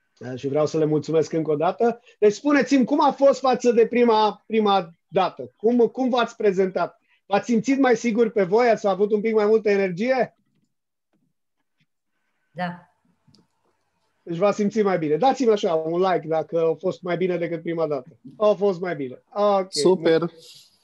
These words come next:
Speaker 1: Super. Bun. Mergem mai departe la ultima parte a, a ceea ce vreau să vă prezint. Mi-am propus să vă vorbesc un pic și despre parteneriate de succes, pentru că networking-ul ne duce inevitabil la a cunoaște o mulțime de oameni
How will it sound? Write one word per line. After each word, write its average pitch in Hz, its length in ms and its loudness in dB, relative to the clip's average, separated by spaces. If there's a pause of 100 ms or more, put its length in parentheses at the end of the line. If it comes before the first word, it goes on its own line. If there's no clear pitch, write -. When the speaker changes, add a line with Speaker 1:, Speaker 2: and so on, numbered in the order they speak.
(240)
Speaker 1:
Super. 202 420 0
Bun. 175 380 0 (160)
Mergem 233 340 2
mai 226 160 2
departe 214 680 0 (180)
la 165 120 -2
ultima 208 400 2
parte 175 680 0
a, 160 500 0
a 151 380 -2
ceea 180 200 -2
ce 175 140 -8
vreau 170 200 -4
să - 100 -12
vă 165 120 -4
prezint. 165 440 -4 (520)
Mi-am 240 200 -2
propus 233 300 2
să 226 60 4
vă 208 200 2
vorbesc 185 560 0
un 180 100 -10
pic 208 160 -4
și 190 120 -12
despre 180 540 -2
parteneriate 165 1040 -2
de 139 140 -2
succes, 139 440 -12
pentru 156 220 -8
că 156 120 -8
networking-ul 190 720 -2
ne 170 100 -6
duce 180 440 -6
inevitabil 175 1080 0
la 156 120 2
a 165 100 0
cunoaște 196 400 -4
o - 20 -2
mulțime 185 420 -2
de 165 120 -2
oameni 147 560 0